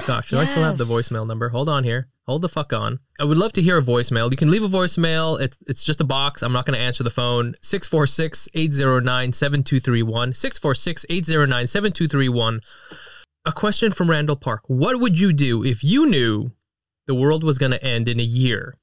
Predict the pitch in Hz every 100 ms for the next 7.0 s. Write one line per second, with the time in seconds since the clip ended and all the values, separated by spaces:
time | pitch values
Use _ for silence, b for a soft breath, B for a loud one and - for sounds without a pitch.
0 | _ _ _ - 208 294 139 170 285 220
1 | 160 113 - - 147 202 220 - 170 156
2 | 127 113 113 147 156 127 131 131 131 123
3 | 120 123 120 117 123 - 120 117 113 113
4 | 220 202 - 165 143 104 - - 147 196
5 | 214 196 175 170 - _ - 151 143 170
6 | 233 208 156 165 160 160 254 254 143 95